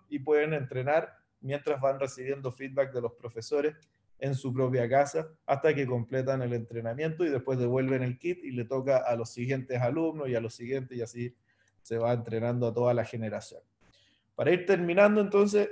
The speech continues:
es posible mantener habilidades durante, <laughs> no solo de laparoscopía, sino de varios procedimientos médico-quirúrgicos durante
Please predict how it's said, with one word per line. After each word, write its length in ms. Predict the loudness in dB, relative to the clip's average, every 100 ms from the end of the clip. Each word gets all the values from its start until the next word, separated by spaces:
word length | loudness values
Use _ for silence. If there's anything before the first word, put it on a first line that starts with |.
| -2
es 120 | -2
posible 540 | -2 -6 -4 -2 0
mantener 480 | 0 0 0 -2 2
habilidades 800 | 4 4 4 6 8 6 2 -4
durante, 760 | -2 0 0 -2 0 0 -2 -12 -20
<laughs> 120 | -6
no 120 | -4
solo 240 | 2 4 8
de 80 |
laparoscopía, 680 | 8 6 2 0 -4 2 2
sino 300 | 2 0 -2
de 240 | 2 0 0
varios 300 | 2 2 2
procedimientos 840 | -2 -4 -2 -2 -2 -4 0 -2 -2
médico-quirúrgicos 880 | -4 -2 0 -2 4 2 4 0 -2 -6 _ _ _
durante 560 | 0 2 2 0 0